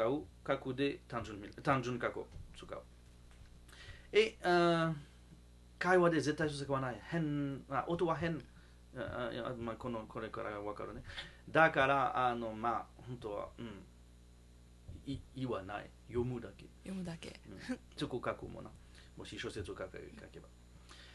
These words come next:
Speaker 1: あら、活用のは、あー、作り方は今日はちょっとね、うん、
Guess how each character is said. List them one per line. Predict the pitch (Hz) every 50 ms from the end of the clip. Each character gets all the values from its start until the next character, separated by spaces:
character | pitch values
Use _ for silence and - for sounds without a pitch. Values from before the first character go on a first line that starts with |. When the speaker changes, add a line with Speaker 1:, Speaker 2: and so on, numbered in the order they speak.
| - - - - - -
Speaker 1:
あ | - 226
ら、 | 175 131 127
活 | - 233 233 233 - 247 233
用 | 214 196 185 175 160
の | 143 135 127 123 123 117 117 123 139
は、 | 170 185 165 123 - - -
あ | - 156 156 156 151 147 147 147 147 147 143 143 147 143 143 143
ー、 | -
作 | 214 208 214
り | 202 202
方 | 208 196 190 202 185
は | 170 170
今 | 170
日 | - 175 165
は | 156
ち | 156 -
ょ | 156
っ | 147 - -
と | 147 147 139 143 143 143 139 139 139 135 135 135 135 135 135 131 131 131 127 127 127
ね、 | 127 131 131 123 107 113
う | 120
ん、 | 120 120 120 120 120 120 113 110 113